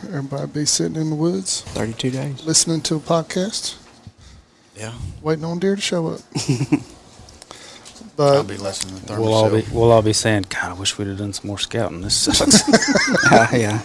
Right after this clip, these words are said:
Speaker 2: I typically always say that. Shoulda, woulda, coulda.
Speaker 1: So as always, thank you for listening to The Skinning Shed with Fuel Outdoor Gear. And you can visit us online at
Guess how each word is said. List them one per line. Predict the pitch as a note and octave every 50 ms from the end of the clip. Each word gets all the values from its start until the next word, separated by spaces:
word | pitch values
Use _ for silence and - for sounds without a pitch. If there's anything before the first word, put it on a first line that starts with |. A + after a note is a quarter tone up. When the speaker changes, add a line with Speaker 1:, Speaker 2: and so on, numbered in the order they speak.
| - -
Speaker 2:
I | B2 C3
typically | - - D3 - - - F#2 G2
always | F#2+ F2 G#2+ B2 B2+ G#2
say | - A#2 A2 G#2+
that. | G#2+ A2 A2 G#2 - - - - - - - - - - - - - - - - -
Shoulda, | - - - E3 F3 E3+ D3+
woulda, | C#3 C#3+ D#3 D#3+ C#3+ A#2+
coulda. | - - - C#3 B2 F#2+ F2+ F#2+ - - - - - - - - - - - - - - - - _ _ _ _ _ _
Speaker 1:
So | - - - G3+ F#3+
as | F#3 E3 D3+ D3 C#3
always, | D3 D3 C#3+ C#3+ D3 D3+ D3+ D3 -
thank | - F3 E3+ D#3
you | -
for | - E3+
listening | D#3+ E3+ F3 E3 - F#3 F3 E3 E3 C3+
to | - F3 E3+
The | D3+ D3
Skinning | - - - F3 F3 F3
Shed | D#3+ - - F#3+ G#3 A3 - - - - - - - -
with | - D#3+ -
Fuel | - E3+ D#3+ D#3 D#3+
Outdoor | D#3 D#3 D3 E3 F3+ F#3+
Gear. | G#3 C4 C#4+ B3+ - - - - - - - - - - _ _ - - - - _ -
And | D#3+ D#3 D3 D3 D3 C#3+ C#3+ C#3+ C#3+ C#3 C#3 C#3+ C#3+
you | C#3+
can | C3+ - D3 C#3
visit | C3+ D3+ D3+ C#3 D3 C#3+
us | D3 C#3 - -
online | D3+ D3+ D3 D3 D3 D3+ D#3 E3+ F3+ F3+ F3+ F3
at | - E3+ D3+ C#3+ C3+ C3 C3 C#3 -